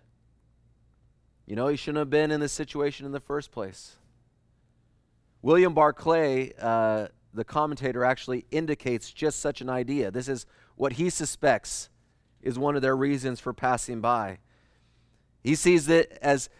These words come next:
the man's own bad choices that he is in the position that he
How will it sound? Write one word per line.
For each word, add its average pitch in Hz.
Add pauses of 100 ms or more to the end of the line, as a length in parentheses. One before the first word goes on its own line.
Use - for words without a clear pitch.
the 143
man's 160
own 180
bad 170
choices 170
that 139
he 160
is 165
in 156
the 147
position 160
that 147
he 170